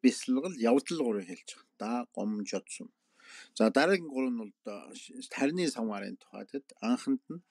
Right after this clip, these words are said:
авшигыг хүртэх хэрэгтэй. Авшиг буюу ван. Хоёр дахь нь тангар буюу самая. Гурав дахь нь үр буюу одоо сайн үр буюу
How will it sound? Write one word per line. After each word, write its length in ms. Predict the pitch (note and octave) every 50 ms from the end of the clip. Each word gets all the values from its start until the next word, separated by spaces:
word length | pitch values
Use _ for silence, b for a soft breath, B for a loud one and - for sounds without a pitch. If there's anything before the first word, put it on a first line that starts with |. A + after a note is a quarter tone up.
| _ _ _ -
авшигыг 420 | - - - - - - F3+ D#3 -
хүртэх 300 | A2 G2+ - - - -
хэрэгтэй. 420 | - - - - _ - B2 C3 C#3+ _ _ -
Авшиг 320 | - F#2+ - - - B2 G#2+
буюу 240 | G2+ G2+ G2 F#2
ван. 240 | F2 F#2 G#2+ A#2 C3 D#3+ F3 _ _ _ B B B B B B B B B B B
Хоёр 220 | - A2+ B2+ D3 C#3
дахь 200 | _ - - D3+
нь 180 | D3 B2+ A2+ -
тангар 300 | - B2+ B2 C3 C3+ C3
буюу 240 | A2+ A2 G2+ G2 F#2+
самая. 480 | F#2 - - G#2+ A2 A2+ A2+ A2+ A#2+ D3 E3+ _ _ _ _ _ _ _ _ _ - - -
Гурав 240 | - B2 C#3+ C#3
дахь 200 | - - - C#3 C3+
нь 120 | A#2 A2 _ -
үр 180 | C3 C#3+ D#3 C#3+
буюу 280 | A#2 A2 A2 G2+ G2 F#2 F#2
одоо 260 | _ _ - G2+ F#2+ F#2+ F2+ F#2
сайн 300 | - - - A#2 B2 A#2+ A2 -
үр 180 | - G#2 A2+ A2+
буюу 240 | G2+ G2 F#2+ F2 _